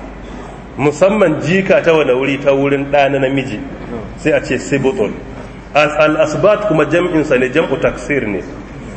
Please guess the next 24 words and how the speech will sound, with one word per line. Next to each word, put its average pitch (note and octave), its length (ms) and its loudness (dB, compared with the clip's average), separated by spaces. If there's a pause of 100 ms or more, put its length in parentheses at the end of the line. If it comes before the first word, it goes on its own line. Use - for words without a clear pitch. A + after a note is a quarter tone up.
(140)
Su - 180 0
wane F#3 260 4
ne F#3 80 2
asbat F3 520 0
a C#3 60 2
magana C#3 360 2
mafi D3 220 -2
inganci? C#3 340 0
Su D3+ 220 0
ne D3 200 2
ƴaƴan D3 480 0
annabi A#2+ 400 2
Yaqub. G2 320 0 (640)
Daga C#3+ 220 4
cikinsu F#3+ 360 2
akwai C3 240 0 (120)
Yusuf E3 440 0
alaihi B2 300 0
salam. G2+ 360 0 (580)
To, C#3 60 4
yana D#3 220 6
cikin - 280 -2
al C3+ 160 0
asbat, A#2+ 600 0